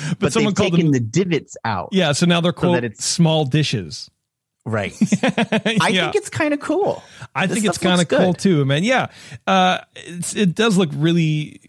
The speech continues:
Speaker 1: cool. It's definitely stuff that I would wear. And, and I'm, I'm happy to say that finally Disney World has some merchandise that I would buy.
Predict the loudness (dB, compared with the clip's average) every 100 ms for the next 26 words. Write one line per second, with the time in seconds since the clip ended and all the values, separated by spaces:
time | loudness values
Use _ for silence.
0 | -2 0 2 0 0 0 2 0 0 -2
1 | 0 0 0 0 0 0 0 -2 -2 0
2 | 0 0 -2 -2 0 0 0 -2 -2 0
3 | 0 -2 0 2 2 2 2 0 0 0
4 | 0 0 -2 0 -2 0 -2 0 2 0
5 | 0 -2 -2 -4 -8 -10